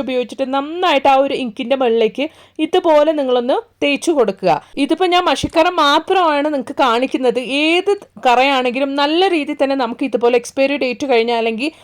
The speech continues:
നമ്മുടെ പാരസെറ്റമോൾ ടാബ്ലറ്റ് യൂസ് ചെയ്ത് നല്ല രീതിയിൽ തന്നെ നമുക്ക് ക്ലീൻ ചെയ്യാൻ വേണ്ടിയിട്ട് സാധിക്കും. നിങ്ങൾക്ക് ലൈവായിട്ട് തന്നെ കാണാം.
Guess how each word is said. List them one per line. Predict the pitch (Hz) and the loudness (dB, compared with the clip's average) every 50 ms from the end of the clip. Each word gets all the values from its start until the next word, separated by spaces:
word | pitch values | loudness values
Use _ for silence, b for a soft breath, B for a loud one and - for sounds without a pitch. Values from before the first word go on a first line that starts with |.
| B B B - | B B B 0
നമ്മുടെ | 269 285 285 294 285 | 2 4 4 4 4
പാരസെറ്റമോൾ | 285 240 226 233 233 - 254 - 247 254 269 277 - | 4 4 2 2 -2 -4 -4 -2 -2 -2 -2 0 2
ടാബ്ലറ്റ് | 269 240 226 240 240 247 254 240 240 | 2 2 2 2 0 0 0 -2 -6
യൂസ് | 240 240 - | -6 -4 -4
ചെയ്ത് | 247 226 262 262 262 | -6 -4 -4 -2 0
നല്ല | 254 254 269 294 339 392 381 359 | 0 0 2 2 0 2 2 0
രീതിയിൽ | 294 269 277 269 - | 0 -2 -4 -4 -4
തന്നെ | 262 247 254 254 240 | -2 -2 -2 -2 -2
നമുക്ക് | 226 214 294 277 277 | -2 -4 -6 -6 -4
ക്ലീൻ | 247 226 226 214 - | -4 -4 -4 -4 -2
ചെയ്യാൻ | 247 240 247 262 | 0 0 0 0
വേണ്ടിയിട്ട് | 262 247 233 247 220 240 - 233 | 0 -2 -4 -6 -8 -4 0 0
സാധിക്കും. | 196 175 165 175 175 175 - 165 160 B B B B B B - | 0 2 0 -2 -4 -4 -4 -4 -4 B B B B B B -2
നിങ്ങൾക്ക് | 294 311 330 359 370 381 370 320 | 0 0 0 0 2 2 4 4
ലൈവായിട്ട് | 285 277 285 311 311 330 294 285 285 285 | 4 4 4 4 4 4 2 4 2 2
തന്നെ | 262 247 262 262 320 | 0 0 0 0 0
കാണാം. | 254 214 220 233 240 | 0 0 0 -2 -2